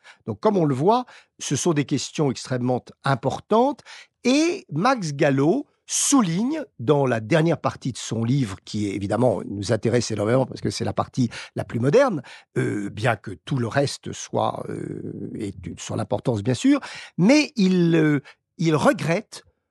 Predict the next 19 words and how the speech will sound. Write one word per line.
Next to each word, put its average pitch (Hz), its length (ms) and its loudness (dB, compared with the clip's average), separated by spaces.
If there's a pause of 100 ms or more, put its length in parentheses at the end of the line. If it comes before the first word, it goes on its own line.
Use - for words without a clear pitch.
(180)
le 190 220 2
travail 165 560 2
de 123 140 -2
déconstruction 151 1200 -2
qui 170 100 0
se - 160 2
poursuit 147 760 0 (220)
depuis, 123 760 0
euh, 110 440 0
ben, 101 180 -2
depuis, 110 460 0
euh, 107 180 0
quarante - 400 0
ou 113 60 -6
cinquante 107 480 -4
ans, 131 80 2
et - 20 -4
cetera, 117 260 0
depuis 113 280 -2